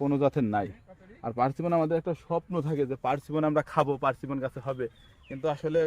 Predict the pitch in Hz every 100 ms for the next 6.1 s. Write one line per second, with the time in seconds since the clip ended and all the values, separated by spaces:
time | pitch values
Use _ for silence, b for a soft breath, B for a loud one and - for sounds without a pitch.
0 | - - - - 156 151 156 135 175 -
1 | 147 107 85 - _ - - 110 139 170
2 | 180 185 180 180 175 160 170 160 156 156
3 | 165 143 139 127 120 127 156 190 - 233
4 | 190 190 190 180 175 175 165 165 160 156
5 | 151 147 147 - 135 131 135 123 120 -
6 | 123